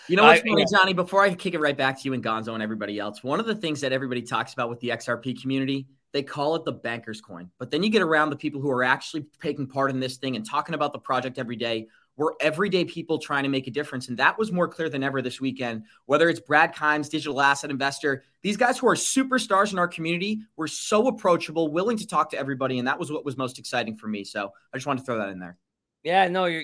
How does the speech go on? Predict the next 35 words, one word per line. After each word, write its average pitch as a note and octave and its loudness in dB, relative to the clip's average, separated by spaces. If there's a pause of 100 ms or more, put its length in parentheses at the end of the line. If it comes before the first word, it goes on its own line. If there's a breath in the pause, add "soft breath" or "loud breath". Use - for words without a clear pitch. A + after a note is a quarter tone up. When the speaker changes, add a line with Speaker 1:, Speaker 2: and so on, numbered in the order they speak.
Speaker 2:
that's F#3 2
exactly E3 2
what D3 2
it A#2+ -4
was. C3+ 4
And, A#2+ -8
you A#2+ -6
know, A2 -8
here's B2 -8
a, A2 -14
here's B2 -4
a G#2 -12
great G#2+ -6
picture. G2+ -6
You A2+ -8
know, G#2+ -6
Jeremy B2+ -2
couldn't A#2+ -4
be A2 -2
there G#2 -2
live. G#2 0
He A2 -8
was F#2+ -10
there G2+ -2 (360 loud breath)
through, A#2 0
uh, G2 4
virtual. C#3 2
But B2 -4
Je-, D#3 4 (100)
but C#3 4
you D#3 0
are C#3+ 0
so F#3 0
right, D#3+ 4
Abs. A2+ 4